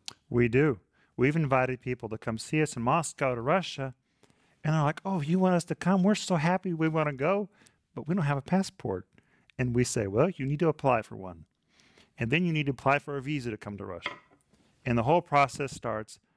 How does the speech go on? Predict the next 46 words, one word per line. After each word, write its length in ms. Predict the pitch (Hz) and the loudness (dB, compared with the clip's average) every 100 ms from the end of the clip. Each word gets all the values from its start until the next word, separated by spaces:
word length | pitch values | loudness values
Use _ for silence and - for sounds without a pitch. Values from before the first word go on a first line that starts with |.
| _ | _
But 160 | - 123 | -12 -6
there 140 | 202 | -4
are 40 | - | -2
people 340 | 175 196 160 | -2 0 0
that 100 | 127 | 2
are 20 | |
mom 220 | 120 151 | 2 0
and 100 | 147 | 0
dad's 260 | 147 196 156 | 2 0 0
age 240 | 135 135 - _ | -2 -2 -8 _
who 120 | 151 | -4
have 140 | 131 | -2
never 260 | 131 151 151 | -2 0 2
left 260 | 123 135 | 0 0
the 60 | 127 | -4
United 260 | 113 117 - | -4 -4 -6
States. 500 | - 220 - - - _ _ _ _ _ _ _ _ | -6 -6 -6 -14 -20 _ _ _ _ _ _ _ _
And 280 | 131 123 117 | -2 0 2
that 280 | 123 156 123 | 2 0 -2
sounds 320 | - 135 113 | -6 -4 -4
really 240 | 113 139 160 | -2 0 0
odd 320 | 151 185 170 | 2 0 0
to 120 | - | -6
me 180 | 123 127 | -6 -4
because 400 | 127 - 120 110 | -6 -4 -4 -2
where 100 | 110 | -2
we 140 | 147 | 4
live 160 | 202 139 | 4 4
in 100 | 120 | 2
Russia, 380 | 147 185 - - | 0 0 -4 -8
everyone 380 | 160 139 127 110 | -4 -2 -2 -4
has 160 | 95 95 | -4 -8
a 60 | |
passport. 540 | - 92 - - 90 - _ _ _ _ _ _ _ | -8 -10 -12 -14 -16 -18 _ _ _ _ _ _ _
You, 120 | 117 113 | -8 -6
you 220 | 113 120 | -4 -6
can't 260 | - 139 117 | -2 0 0
do 100 | 123 | 2
business. 460 | 160 147 110 - | 4 2 0 -6
You 60 | 117 | -4
can't 260 | - 120 | -2 0
do 100 | 120 | 2
life 260 | 123 156 160 - | 2 2 0 -8
without 160 | 101 | -12
a 60 | 98 | -12
passport. 540 | - - - - - | -14 -18 -18 -20 -20